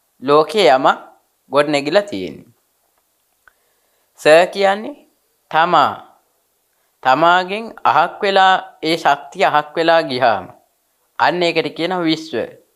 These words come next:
තමාගෙන් අහක් වෙච්ච ශක්තිය තමයි බාහිරට ගියේ. ඒ වගේම තමයි අර ගස් කොළන් ඒ සියලු දේම හැදිලා කටයුතු කරලා තියෙන්නේ.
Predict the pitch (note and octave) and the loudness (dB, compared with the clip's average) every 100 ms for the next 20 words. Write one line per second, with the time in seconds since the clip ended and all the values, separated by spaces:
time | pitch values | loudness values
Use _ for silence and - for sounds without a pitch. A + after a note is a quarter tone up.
0 | _ _ _ _ _ - A2 B2 C3+ D3 | _ _ _ _ _ -4 0 2 2 2
1 | E3+ E3+ A2+ A#2 A#2 - C3+ C3+ D#3+ B2+ | -2 -2 0 0 -2 -4 -8 -6 -2 0
2 | G#2+ - B2+ B2+ C#3 G3 - - _ _ | -2 -6 -8 -2 0 -2 -4 -20 _ _
3 | _ _ - C3 C#3 D3+ F3+ G#3+ D#3+ G#2+ | _ _ -4 2 2 2 -2 -6 -8 -10
4 | F#2 - _ _ _ _ _ _ _ _ | -14 -16 _ _ _ _ _ _ _ _
5 | _ _ D3 F3 G#3 G#3+ A3 G3 G#3 G#3+ | _ _ 0 2 2 0 -2 0 0 2
6 | G#3+ G#3+ D3+ D3 - F#3 F#3+ G3+ G3 F#3+ | 2 4 2 2 0 0 0 0 -6 -6
7 | D#3 E3 E3 F3 G3+ F#3 D3+ D#3 F#3 A#3 | -2 -2 -2 -4 -4 -2 -2 2 0 -2
8 | - _ _ _ _ _ _ _ C3+ C#3 | -12 _ _ _ _ _ _ _ -2 0
9 | F3+ E3+ D#3 D3 E3 C3 G#2 E2+ - | -2 0 0 0 -2 -4 -8 -10 -18